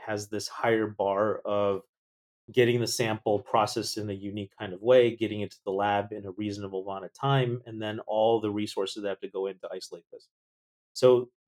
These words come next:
w-, what we're looking at is the environment that you're creating in your blood through all of the things that are happening to you,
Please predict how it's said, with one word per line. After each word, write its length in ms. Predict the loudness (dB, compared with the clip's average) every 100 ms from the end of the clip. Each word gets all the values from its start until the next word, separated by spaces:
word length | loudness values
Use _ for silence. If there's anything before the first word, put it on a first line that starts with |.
| -8
w-, 140 | -2
what 180 | 2 2
we're 120 | 2
looking 440 | 4 2 0 -2 -2
at 240 | -6 -10 _ _
is 160 | -4 -2
the 140 | -2
environment 600 | -2 0 2 4 2 0 -2
that 120 | -2
you're 280 | -2 -4 -6
creating 420 | -6 -4 -2 -4
in 100 | -6
your 140 | -8 -10 -6
blood 300 | -2 -2 -6
through 380 | _ -10 -10 -8
all 280 | -2 0 2
of 140 | 2 -2
the 80 |
things 240 | -6 -8 -6
that 80 | -6
are 40 |
happening 180 | -6 -12 _ _ _
to 120 | -20
you, 100 | -20